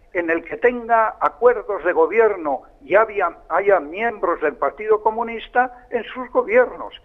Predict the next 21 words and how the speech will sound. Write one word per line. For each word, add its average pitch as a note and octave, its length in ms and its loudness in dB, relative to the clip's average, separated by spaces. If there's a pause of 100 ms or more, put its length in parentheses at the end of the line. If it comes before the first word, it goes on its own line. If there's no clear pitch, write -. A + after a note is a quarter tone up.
(260)
Absolutamente A#3 1120 0
ninguno, G#3 600 -2 (360)
ninguno, A#3+ 580 -2 (280)
excepto, G#3 880 0 (300)
naturalmente, F3 1300 -2 (360)
Pedro E3+ 420 2
Sánchez, F#3 560 -2 (520)
que E3 140 0
se D#3+ 140 -4
encargó D#3+ 840 0
de G#3 100 4
decir G3+ 560 -2 (300)
en F#3+ 140 -6
la F#3+ 120 2
campaña G3+ 500 0
electoral G3 600 2
a F#3+ 60 2
los F#3+ 200 -4
españoles G3 640 0 (100)
que F3+ 120 2
jamás G#3+ 480 2